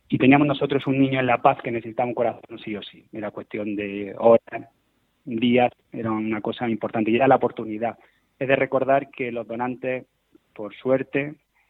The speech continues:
son pocos en pediatría. Digo por suerte para unos, por desgracia para otros, ¿no?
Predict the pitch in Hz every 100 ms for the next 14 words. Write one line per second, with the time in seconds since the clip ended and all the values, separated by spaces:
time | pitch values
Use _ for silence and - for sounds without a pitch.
0 | - 127 - 117 113 135 120 - 95 113
1 | 107 101 104 104 - 110 92 - 120 107
2 | 113 113 - - 107 110 107 120 123 -
3 | 104 98 104 110 107 98 92 92 - -
4 | 95 131